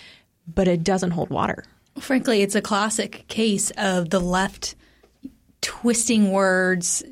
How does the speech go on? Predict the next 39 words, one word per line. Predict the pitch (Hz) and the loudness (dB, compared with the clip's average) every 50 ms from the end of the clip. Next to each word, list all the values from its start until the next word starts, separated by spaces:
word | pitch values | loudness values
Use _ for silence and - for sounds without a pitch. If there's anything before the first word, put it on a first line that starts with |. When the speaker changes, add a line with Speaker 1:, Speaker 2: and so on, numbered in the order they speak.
| - - - | -18 -10 -8
Speaker 2:
taking | - - 233 233 233 247 226 220 | -4 0 0 2 4 6 6 6
advantage | 208 175 180 190 190 185 185 175 190 | 4 4 0 0 0 0 -2 0 0
of, | 185 180 180 170 160 - - - - - _ _ - - | 2 2 2 0 -2 -6 -18 -20 -20 -20 _ _ -8 -6
uh, | - - - - - - _ - - | -6 -6 -6 -8 -12 -18 _ -6 0
you | 294 349 | 4 4
know, | 311 254 | 4 4
a | - 269 285 | 4 2 2
legitimately | 254 262 240 208 233 240 226 247 247 254 254 - 233 220 214 214 214 214 220 - - | 4 2 2 2 2 2 4 4 4 4 2 2 2 4 6 6 6 4 4 2 4
emotional | 226 208 196 185 180 202 196 - - 202 208 202 190 190 180 - - | 4 6 6 6 6 4 2 0 0 2 4 4 4 2 0 -2 -6
topic | - - 190 185 175 - - 202 214 277 294 285 - 180 | -6 -4 -2 -2 -2 0 0 2 2 2 0 -2 -2 -2
at, | 180 180 180 180 | 0 0 0 0
Speaker 1:
Mm-hmm. | 170 170 165 | -2 -4 -4
Speaker 2:
at | 185 185 - - - | -4 -4 -4 -4 -4
a | - 185 180 214 254 - - - - - | -2 -2 -2 -4 -6 -8 -14 -18 -8 0
very | 214 196 208 190 220 - | 2 2 4 2 2 4
emotional | 262 220 180 170 170 - 220 220 | 6 6 6 6 4 4 2 2
time. | 220 - - 202 180 175 175 180 202 220 - - - - - - - | 2 2 0 0 0 2 2 4 4 4 2 0 -14 -16 -14 -4 0
You | 226 233 | 2 2
think | 220 254 247 247 | 4 4 2 2
about | 233 226 208 190 - - - _ _ _ _ _ - | 2 2 2 0 -2 -6 -12 _ _ _ _ _ -6
legitimate | 202 180 214 208 170 190 196 214 208 196 190 - - - - _ - | 0 2 2 2 2 2 4 4 4 4 2 -2 -8 -20 -16 _ -4
opportunities | - 185 - 180 - 214 202 202 190 190 185 175 175 | -2 0 0 0 2 2 2 4 4 4 2 2 2
or, | 185 180 185 - - | 2 2 2 0 0
or | 180 | -2
cases | 180 - 214 208 214 - 220 196 180 | 0 0 2 2 4 4 2 2 2
where | 180 180 180 175 175 175 - - - - _ _ _ _ _ _ _ - | 4 4 4 4 4 2 -2 -10 -20 -20 _ _ _ _ _ _ _ -10
when, | 185 165 165 175 196 208 196 - | -8 -2 0 2 2 2 2 2
if | - 202 190 | 0 0 0
you're | - 190 | 2 2
using | 196 190 190 202 190 | 2 4 4 4 2
a | 175 | 2
period | - 190 196 226 220 | 2 0 0 2 2
tracker, | - 175 175 - 180 170 | 0 -2 -2 -2 -2 -2
maybe | 175 175 180 180 233 | 0 0 0 2 2
your | 285 262 | 2 2
period | - 247 233 247 233 | 2 2 2 2 2
is | 226 | 2
not | 254 233 226 | 2 0 2
consistent. | - 247 220 269 262 - 220 196 196 | 2 0 2 2 0 0 0 -2 -2